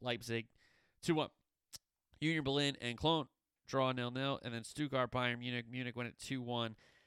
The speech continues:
De Ligt and Choupo-Moting, the goal scorers for Bayern Munich. Ligue un, P S G and Nantes. P S G win it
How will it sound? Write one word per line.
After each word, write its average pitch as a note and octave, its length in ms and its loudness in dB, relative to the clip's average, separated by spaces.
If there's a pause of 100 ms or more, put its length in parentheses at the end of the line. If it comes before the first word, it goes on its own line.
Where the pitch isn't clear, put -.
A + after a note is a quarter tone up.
(260)
De - 80 -4
Ligt C3 320 0 (140)
and B2 240 -2 (120)
Choupo-Moting, B2 800 -2 (120)
the A#2 200 -8
goal A#2 260 -2
scorers G#2+ 460 -2
for G#2+ 240 -8 (180)
Bayern A2 360 -10
Munich. G#2+ 340 -8
Ligue C#3+ 340 -2 (140)
un, D3 340 0
P D3 200 0
S C3+ 100 -2
G C#3 200 -4
and C3 100 -6
Nantes. C3 300 0
P B2 180 -6
S A2 80 -8
G C3+ 180 -6
win B2+ 140 -4
it G#2 100 -8